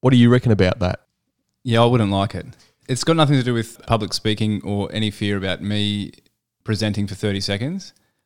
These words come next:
Speaker 2: but I would just be bored. Respectfully, I mean, I understand that there are different ways of doing networking and that they have a place, but my taste,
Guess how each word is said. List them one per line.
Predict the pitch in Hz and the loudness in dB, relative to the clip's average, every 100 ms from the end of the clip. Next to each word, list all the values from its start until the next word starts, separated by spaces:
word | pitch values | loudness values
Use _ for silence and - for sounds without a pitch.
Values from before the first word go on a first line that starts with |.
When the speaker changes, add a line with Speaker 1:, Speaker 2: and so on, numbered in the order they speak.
| _ | _
Speaker 2:
but | 107 | -6
I | 92 117 | -2 0
would | 110 | -2
just | 98 | -6
be | 98 | -10
bored. | - 82 101 82 85 _ _ _ _ _ _ - | -10 -6 -6 -8 -16 _ _ _ _ _ _ -10
Respectfully, | 131 - 151 - 127 | -8 -4 -4 -2 0
I | 135 | 0
mean, | 143 151 | 0 0
I | 156 | 0
understand | 127 104 110 107 | -2 -2 0 0
that | 104 | 0
there | 101 98 | 0 -2
are | 95 - _ _ 113 | -4 -10 _ _ -14
different | - 101 101 95 | -10 -6 -6 -4
ways | 98 98 | -4 -4
of | 98 | -6
doing | 95 | -6
networking | 95 95 104 98 98 | -6 -6 -6 -6 -6
and | 98 | -6
that | 92 | -6
they | 95 95 92 92 85 _ - | -4 -4 -4 -8 -14 _ -12
have | 107 | -10
a | 92 | -10
place, | - 98 95 - - _ _ _ _ - | -6 -6 -4 -8 -10 _ _ _ _ -10
but | 101 98 | -8 -2
my | 110 120 | 2 2
taste, | 120 101 95 143 - - | 2 -4 -4 -6 -8 -12